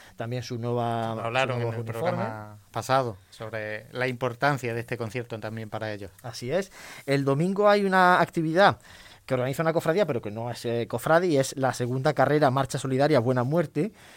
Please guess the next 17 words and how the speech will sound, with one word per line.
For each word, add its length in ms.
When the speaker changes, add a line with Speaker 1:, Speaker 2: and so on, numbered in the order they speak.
Speaker 1:
eh, 460
que 180
me 360
ha 40
llamado 180
la 40
atención 440
por 240
la 240
gran 220
cantidad 420
de, 320
de 140
inscritos. 420
Hay 100
cuatrocientos 640
participantes 800